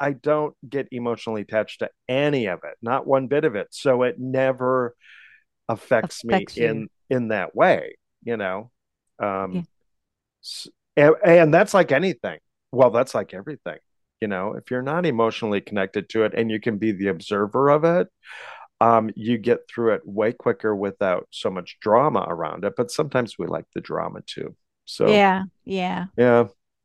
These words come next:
Speaker 2: It's still, any way you deal with it, you're still learning.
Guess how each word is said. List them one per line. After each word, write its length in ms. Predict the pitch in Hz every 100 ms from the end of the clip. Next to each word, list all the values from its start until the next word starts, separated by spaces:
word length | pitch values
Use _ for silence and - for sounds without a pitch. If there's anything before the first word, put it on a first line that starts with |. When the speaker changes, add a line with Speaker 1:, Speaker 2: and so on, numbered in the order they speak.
| _
Speaker 2:
It's 220 | 277 285 -
still, 480 | - 349 349 311 - _ _ _ 277
any 480 | 302 349 359 330 -
way 460 | 254 254 262 262
you 360 | 262 247 233 202
deal 480 | 175 233 269 320 254
with 260 | 175 170
it, 220 | 190 185 -
you're 140 | 208 190
still 600 | - - 226 226 220 208
learning. 680 | 208 226 233 170 120 -